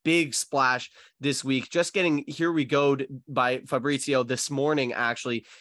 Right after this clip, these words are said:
Gianluca Scamacca, the Italian six-foot-four striker from Sassuolo, scored sixteen goals last year in Serie A,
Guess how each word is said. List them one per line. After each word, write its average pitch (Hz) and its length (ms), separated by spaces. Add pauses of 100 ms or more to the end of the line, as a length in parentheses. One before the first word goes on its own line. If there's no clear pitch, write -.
(100)
Gianluca 170 840
Scamacca, 151 920 (300)
the 143 120
Italian 165 640
six-foot-four 175 920
striker 147 640 (220)
from 135 180
Sassuolo, 156 720
scored 135 260
sixteen 160 540
goals 139 440 (260)
last 131 400
year 139 200
in 135 220
Serie 139 360
A, 135 220